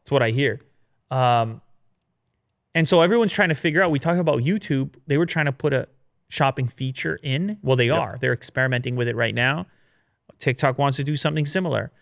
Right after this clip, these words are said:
Speaker 1: It's sort of like the next phase of, of advertising. And hopefully if the algorithms, uh, work as they're intended to, then the right products end up in front of the right people in much the same way that the right videos end up in front of the right people.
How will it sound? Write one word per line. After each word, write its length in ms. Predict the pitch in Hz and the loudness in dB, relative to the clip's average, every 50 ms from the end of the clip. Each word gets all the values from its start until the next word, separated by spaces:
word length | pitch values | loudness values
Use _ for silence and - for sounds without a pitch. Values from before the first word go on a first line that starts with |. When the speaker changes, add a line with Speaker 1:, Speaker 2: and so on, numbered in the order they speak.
| _ _ | _ _
Speaker 1:
It's 160 | - 143 131 | -2 -2 -2
sort 200 | - - 147 143 | 0 0 0 0
of 80 | 143 139 | 2 0
like 160 | 139 131 131 | 0 -2 -2
the 80 | - 135 | -2 -2
next 400 | 127 127 127 131 127 - - - | 0 0 0 0 -2 -4 -10 -14
phase 540 | - - - 147 160 165 151 135 127 120 127 | -14 0 0 2 2 2 0 0 -2 0 0
of, 260 | 123 117 120 135 - _ _ _ _ _ _ | 0 0 -2 -4 -10 _ _ _ _ _ _
of 160 | - 127 131 | 0 2 2
advertising. 600 | 160 196 214 170 151 131 - 131 113 113 120 120 | 4 2 2 0 0 0 0 0 0 0 0 0
And 100 | 120 117 | 0 2
hopefully 520 | 113 143 165 175 165 - - 151 143 139 135 | 4 4 4 4 2 0 0 0 2 2 0
if 140 | 127 - | -2 -2
the 80 | - 107 | -4 -2
algorithms, 1000 | 98 110 127 143 156 139 147 139 139 143 139 143 131 123 123 123 117 - - - _ _ _ _ _ _ _ | 0 0 2 2 2 2 0 2 2 2 0 0 -2 -2 -2 -4 -4 -6 -8 -14 _ _ _ _ _ _ _
uh, 200 | - 120 123 123 113 | 2 2 4 4 6
work 400 | 131 151 165 185 185 175 - - | 6 6 6 6 4 2 0 -6
as 320 | - - 147 143 143 143 131 | -2 0 2 2 2 2 2
they're 180 | 143 143 143 | 2 2 2
intended 560 | 139 131 131 - - 208 220 208 190 147 131 - | 2 0 0 0 -2 -2 -2 0 -2 -2 -2 -2
to, 180 | - 143 143 | -2 -2 0
then 180 | 139 139 139 135 | 0 0 0 0
the 100 | 131 123 | 0 2
right 320 | 117 120 120 123 120 - | 2 2 2 2 0 -4
products 400 | - 131 120 117 120 120 - - | -2 0 0 2 2 0 -2 -2
end 120 | 127 123 123 | -4 -2 -2
up 140 | 123 - - | -2 -2 -4
in 80 | 120 | -8
front 220 | 117 - - 117 117 | -8 -4 -4 -2 -2
of 60 | 113 | 0
the 80 | 117 107 | -2 -2
right 320 | 110 113 113 107 - - | 0 0 0 0 -2 -6
people 340 | - - 226 - - 170 - | -4 -4 -4 0 0 -2 0
in 140 | - 160 147 | 0 0 0
much 300 | 139 147 151 156 - - | 2 0 0 -2 -4 -6
the 80 | - 147 | -6 -6
same 340 | - - - 135 131 127 123 | -4 -4 -4 -4 -2 -2 -2
way 360 | 127 147 156 156 147 139 135 - - - - _ | -2 0 0 0 0 0 -2 -4 -10 -20 -8 _
that 120 | - 131 | -4 0
the 80 | - 143 | 0 0
right 260 | 127 139 139 139 - | 2 2 0 0 0
videos 460 | 139 123 170 220 226 - 123 117 117 120 | 0 2 2 2 2 2 2 2 2 0
end 140 | 117 117 120 | 0 0 0
up 140 | 113 - 117 | -2 -2 -4
in 120 | 110 107 | -8 -8
front 220 | - - 117 110 110 | -6 -6 -4 -4 -4
of 40 | 104 | -6
the 80 | 107 | -6
right 300 | 98 98 98 101 - - | -4 -4 -4 -4 -4 -8
people. 460 | - - 120 - - - - - - | -10 -10 -10 -10 -10 -14 -14 -14 -16